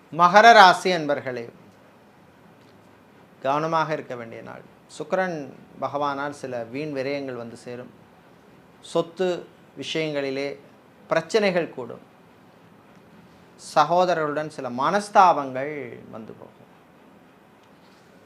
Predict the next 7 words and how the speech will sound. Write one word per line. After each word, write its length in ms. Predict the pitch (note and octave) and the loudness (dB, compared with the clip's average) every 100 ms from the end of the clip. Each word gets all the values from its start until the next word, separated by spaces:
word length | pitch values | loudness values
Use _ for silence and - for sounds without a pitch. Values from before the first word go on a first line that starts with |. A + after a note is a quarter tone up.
| - | 2
வாகனங்களில் 680 | D3+ F3+ F#3+ F#3 F3+ F3 E3 | 4 6 4 0 0 -2 -4
செல்லும் 260 | D3+ D#3 D3+ | -6 -6 -6
பொழுது 200 | C#3+ D3+ C#3 | -6 -8 -12
கொஞ்சம் 240 | B2+ A#2 | -12 -6
கவனமாக 480 | B2+ C#3+ D3+ D3 B2 B2+ | -2 -2 -4 -6 -8 -10
இருக்க 200 | - - - | -16 -18 -18
வேண்டும். 280 | - - | -18 -20